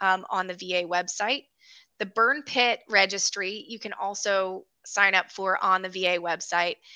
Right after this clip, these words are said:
And there are two parts. There's a questionnaire and then an optional health evaluation. I absolutely recommend conducting the health evaluation. Um, when filing an order to pre-,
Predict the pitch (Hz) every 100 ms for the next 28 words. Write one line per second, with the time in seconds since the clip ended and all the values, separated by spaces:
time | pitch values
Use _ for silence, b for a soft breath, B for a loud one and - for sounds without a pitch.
0 | B - 226 220 220 254 220 214 175 -
1 | - 220 202 202 247 254 - 277 233 277
2 | 320 240 226 214 208 - 196 208 - -
3 | 247 220 202 196 185 160 160 139 110 -
4 | - - _ b b b - 466 - 226
5 | 214 - 190 202 226 220 190 175 170 185
6 | 185 180 165 180 180 - - 214 190 180
7 | 190 180 185 185 175 175 143 131 147 101
8 | 104 - - 110 208 B B B B -
9 | 196 185 180 185 b b _ 220 214 214
10 | 214 247 240 208 226 226 214 -